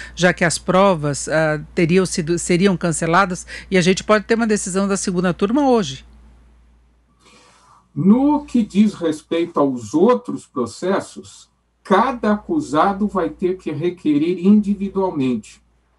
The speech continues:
Speaker 2: porque toda a prova que foi produzida nesse habeas corpus, ela está focada nos processos relativos ao Lula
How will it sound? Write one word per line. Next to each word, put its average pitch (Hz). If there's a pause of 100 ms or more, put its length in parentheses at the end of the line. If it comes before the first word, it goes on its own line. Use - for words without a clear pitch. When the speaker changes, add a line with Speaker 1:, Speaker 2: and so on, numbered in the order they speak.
(260)
Speaker 2:
porque 196
toda 339
a 202
prova 160
que -
foi 147
produzida 139
nesse 170
habeas 120
corpus, - (280)
ela 185
está 208
focada 214
nos 214
processos 202
relativos 214
ao 269
Lula 220